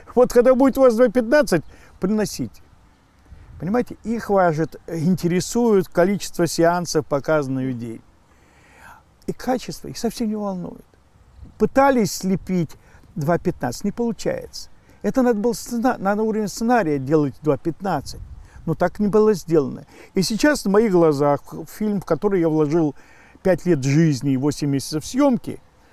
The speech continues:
э, он, скорее всего, не будет никогда таким, каким я его хотел бы быть, который я дал то, что я мог дать, и режиссер, который дал. И вот поэтому кино хорошего не будет. И система а,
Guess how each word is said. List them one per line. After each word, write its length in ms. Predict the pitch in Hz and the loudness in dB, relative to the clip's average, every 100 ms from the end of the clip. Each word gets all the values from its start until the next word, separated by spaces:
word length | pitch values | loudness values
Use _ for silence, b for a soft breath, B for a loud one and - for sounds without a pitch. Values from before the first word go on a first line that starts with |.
| b b _ | b b _
э, 420 | 143 143 135 135 | -6 -4 -4 -4
он, 380 | - 302 262 220 - _ _ _ _ _ _ | 0 0 0 -6 -16 _ _ _ _ _ _
скорее 320 | - 190 254 | -2 2 2
всего, 180 | - 208 | 2 0
не 120 | 202 | 2
будет 260 | 180 214 156 | 2 0 -2
никогда 420 | 185 196 170 202 | -4 -2 0 0
таким, 380 | 196 170 240 214 | 0 0 0 0
каким 280 | 160 170 | -2 -2
я 100 | 160 | 0
его 120 | 156 151 | 0 0
хотел 460 | - 147 - 143 | -2 -6 -2 -2
бы 160 | 123 123 | -2 -4
быть, 300 | 110 113 - | -6 -8 -6
который 380 | 185 - 214 202 | -6 2 2 4
я 140 | 208 | 2
дал 280 | 175 214 139 - | 2 2 0 -4
то, 100 | - | -10
что 160 | 139 147 | -6 -4
я 80 | 135 | -4
мог 240 | 139 120 | -4 -4
дать, 200 | 113 104 - _ b b b | -6 -8 -12 _ b b b
и 100 | 185 | 0
режиссер, 540 | 190 185 - 127 127 b b b _ | 2 -2 -2 -8 -8 b b b _
который 320 | 135 127 123 | -10 -8 -10
дал. 140 | 113 113 - - B B B | -12 -14 -20 -20 B B B
И 80 | 240 | 0
вот 180 | 285 - | 0 2
поэтому 520 | 247 277 - 220 180 - b b - | 2 4 2 0 0 -4 b b -4
кино 200 | 185 254 | 2 2
хорошего 440 | - 151 170 202 | 2 -4 -4 -4
не 120 | 208 214 | -4 -2
будет. 380 | 190 131 - _ _ _ _ b b b - | -2 -4 -6 _ _ _ _ b b b -2
И 140 | 196 | 0
система 720 | - 208 - 233 247 208 165 135 b b b b _ - | 0 -2 0 0 2 4 2 -2 b b b b _ -6
а, 560 | 147 147 147 143 143 | -2 0 0 -2 -4